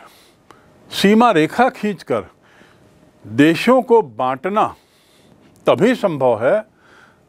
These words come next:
जब उस देश के रहवासी, निवासी ऐसा चाहते हैं, यानी उनके दिल टूट चुके हों। आखिर ऐसा हुआ क्यों?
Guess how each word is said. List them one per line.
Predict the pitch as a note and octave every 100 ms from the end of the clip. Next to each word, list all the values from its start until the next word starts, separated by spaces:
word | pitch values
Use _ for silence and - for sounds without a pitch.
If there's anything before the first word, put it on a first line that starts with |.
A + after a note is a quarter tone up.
| _ -
जब | A#2 F#3+ B3+ - _ -
उस | F#3 F#3+
देश | A#2+ D3 G#3 B3 -
के | - G3
रहवासी, | E3 C#3+ D#3 C#3 C#3 C3+ A3 A#3+
निवासी | F3+ C3+ C#3 C#3 A3
ऐसा | G3+ D#3 G3+ F#3 -
चाहते | B2+ G#2+ A#2 C#3
हैं, | G#2+ F#2+ F2+ _ _ _ _ _ _ _ _ _ _ _ _ _ - C#3+
यानी | F#3+ C4+ C4+ F3+
उनके | F3+ F3 A3+
दिल | D3+ F#3 A3 - F#3
टूट | F#3+ -
चुके | - - G2
हों। | - G#2 _ _ _ _ _ _ _
आखिर | - C#3+ G3 F3
ऐसा | C#3 E3
हुआ | A#2+ C#3
क्यों? | B2 G#2